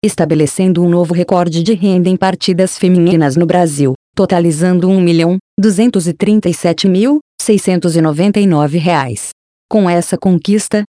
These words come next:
as Brabas do Timão alcançaram seu sexto título consecutivo e o sétimo na história.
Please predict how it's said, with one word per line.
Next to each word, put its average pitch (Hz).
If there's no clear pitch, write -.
as 175
Brabas 165
do 160
Timão 175
alcançaram 185
seu 202
sexto 208
título 180
consecutivo 185
e 190
o 202
sétimo 202
na 196
história. 135